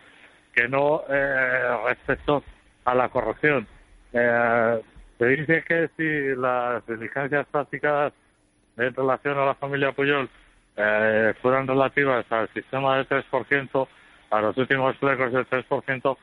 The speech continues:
eso podría tener una influencia en el proceso. Pero que, eh, ciñéndose, entre comillas, y según ha dicho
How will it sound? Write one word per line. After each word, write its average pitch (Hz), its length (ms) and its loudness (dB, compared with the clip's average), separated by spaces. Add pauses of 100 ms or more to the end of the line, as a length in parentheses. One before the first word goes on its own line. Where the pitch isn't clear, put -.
(400)
eso 117 240 0
podría 127 380 0
tener 123 260 0
una 123 260 0
influencia 120 600 0
en 113 120 -4
el 101 100 -2
proceso. 101 480 -4 (440)
Pero 123 280 0
que, 135 180 0 (680)
eh, 110 160 -2
ciñéndose, 135 800 0
entre 123 220 -6
comillas, 123 600 -2
y 107 100 -10
según 117 280 -4
ha 123 80 2
dicho 120 420 -2